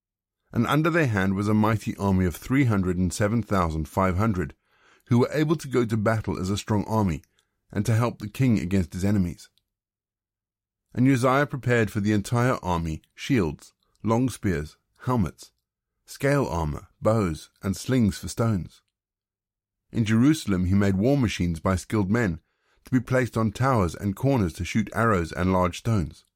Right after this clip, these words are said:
And his name went out for a great distance. He received great help until he was even more powerful. And as he grew strong, his heart grew more proud, leading to his destruction.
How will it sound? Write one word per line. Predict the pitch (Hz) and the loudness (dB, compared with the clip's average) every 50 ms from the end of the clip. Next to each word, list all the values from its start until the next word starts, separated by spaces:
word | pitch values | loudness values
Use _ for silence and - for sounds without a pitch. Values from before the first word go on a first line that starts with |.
| _ _ _ _ _ _ _ _ _ _ _ _ _ _ _ _ _ _ _ _ _ _ - | _ _ _ _ _ _ _ _ _ _ _ _ _ _ _ _ _ _ _ _ _ _ -2
And | 117 131 | 2 2
his | 139 131 107 | 2 2 2
name | 117 123 135 151 156 | 2 2 4 4 4
went | 147 143 131 - | 2 2 0 0
out | - 113 113 107 92 | 0 2 2 0 0
for | - - | -2 -4
a | 101 | -4
great | 95 - 104 98 92 - | -2 0 -2 -2 -2 -2
distance. | - 107 - - - 80 - - - _ _ _ _ _ _ _ _ _ _ _ _ _ _ _ _ _ | -4 -6 -4 -4 -6 -6 -6 -8 -16 _ _ _ _ _ _ _ _ _ _ _ _ _ _ _ _ _
He | _ 131 131 | _ 2 4
received | 131 123 - - 131 120 104 - | 4 2 2 2 2 2 2 0
great | - - 117 113 98 | 0 0 0 0 0
help | 87 98 127 143 120 - - | -2 -2 0 0 -2 -2 -4
until | 98 80 - 95 | -6 -6 -2 0
he | 101 | 0
was | 98 95 90 - | 0 0 0 -2
even | - 120 120 107 101 95 | -2 -2 2 4 4 4
more | 92 92 92 | 4 4 2
powerful. | 82 - 98 98 104 104 95 - - - - _ _ _ _ _ _ _ _ _ _ _ _ _ _ _ _ _ _ _ _ _ _ _ _ _ _ _ _ _ _ _ _ _ _ _ _ _ | 0 -2 -2 -2 -2 -2 -4 -8 -12 -16 -16 _ _ _ _ _ _ _ _ _ _ _ _ _ _ _ _ _ _ _ _ _ _ _ _ _ _ _ _ _ _ _ _ _ _ _ _ _
And | - 117 117 | -4 0 0
as | 123 135 123 | 0 0 0
he | 160 170 | -2 -4
grew | 143 170 180 170 | -2 -2 -2 -2
strong, | - - - - 101 80 78 67 - - _ _ _ _ _ | -2 -4 -4 -2 -2 -2 -2 -4 -8 -14 _ _ _ _ _
his | _ - 123 113 | _ -4 -4 -2
heart | - 117 127 123 120 107 | 0 0 2 2 0 0
grew | - 127 127 120 | 0 0 2 4
more | 113 107 104 101 | 4 4 2 2
proud, | 95 - - 113 107 104 92 85 78 80 | 0 -2 -2 0 2 2 2 0 0 0
leading | 92 98 95 98 98 95 | 0 2 4 2 2 0
to | 92 92 | 0 -2
his | 90 90 | -2 -2
destruction. | - - - - - 107 92 90 - - - 85 - | -4 -8 -16 -6 -4 -4 -4 -4 -8 -14 -16 -16 -16